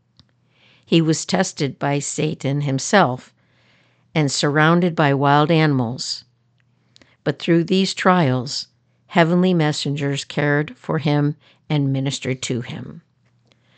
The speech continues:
The Gospel of the Lord.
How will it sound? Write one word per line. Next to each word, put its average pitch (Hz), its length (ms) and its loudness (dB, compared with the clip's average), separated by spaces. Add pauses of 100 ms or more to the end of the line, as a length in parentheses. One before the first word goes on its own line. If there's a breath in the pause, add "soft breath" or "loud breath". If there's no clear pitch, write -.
(420 soft breath)
The 131 100 -8
Gospel 135 680 -6 (240)
of 160 140 -4
the 139 100 -8
Lord. - 480 -10